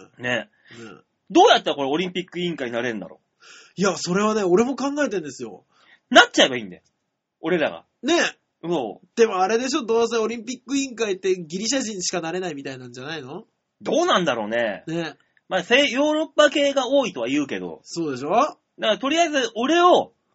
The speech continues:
Speaker 1: あの、アイオーシーの委員に押してくれたら、とりあ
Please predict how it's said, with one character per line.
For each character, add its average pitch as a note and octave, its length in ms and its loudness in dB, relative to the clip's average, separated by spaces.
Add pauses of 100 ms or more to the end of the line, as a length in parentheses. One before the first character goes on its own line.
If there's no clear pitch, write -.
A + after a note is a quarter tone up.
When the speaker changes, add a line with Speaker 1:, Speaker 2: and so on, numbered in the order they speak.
Speaker 1:
あ G#3+ 180 2
の、 G#3 280 0
ア B3+ 80 8
イ C#4 80 2
オ C4+ 100 2
ー C4+ 40 -2
シ C#4 160 -4
ー - 20 -4
の F#3 140 -4
委 A3+ 200 -2
員 G3 80 -4
に C3 280 -8 (520)
押 F3+ 120 4
し - 60 -4
て C#4 120 -2
く C4 60 -6
れ A#3+ 100 -6
た - 100 2
ら、 A2 220 -6 (460)
と D4+ 100 -4
り D#4 80 -2
あ F#4 40 2